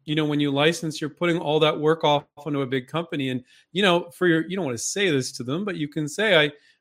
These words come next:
I like licensing because I'm gonna get this big company to do all the work for me," you know, but you still have to do the work to close that one licensing deal. And then it's on them.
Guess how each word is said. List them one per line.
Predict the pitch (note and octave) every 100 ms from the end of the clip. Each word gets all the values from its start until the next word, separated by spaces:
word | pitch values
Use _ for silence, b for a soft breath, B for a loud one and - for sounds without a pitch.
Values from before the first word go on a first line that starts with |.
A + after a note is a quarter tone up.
| -
I |
like | B2+ E3+ E3+
licensing | D#3 G3+ B3+ E3+ - C3
because | B2+ C3 D#3 C#3 C3 _ _ _ _ _ -
I'm | E3+
gonna | F3+
get | B2+ D3 D#3
this | D3
big | C#3+ D#3 D3+
company | E3 F#3+ E3+ C#3
to |
do | C#3 D3
all | C#3+
the | D3+
work | D#3 D#3+ D#3+
for | F#3 F#3+
me," | A#2 G2 _
you | -
know, | C3+ D3 C#3+ -
but | A3 D3 - _ _ _ _ _ _
you | C#3 F#3
still | G3+ G#3 G3
have | F3 F#3 F3
to | -
do | D3 D#3+
the | D#3
work | F3 G3+ C#3+ -
to | C#3
close | - D3+ D3+ D3
that | C#3+ C#3+ C#3+
one | C3+ C3
licensing | C3 F3+ G3 C#3+ B2+ C3 A#2+
deal. | A2+ G#2 - b b
And | C3+ D3
then | A#3+
it's | B3 -
on | C#3 A#2+
them. | A2 G#2 D3+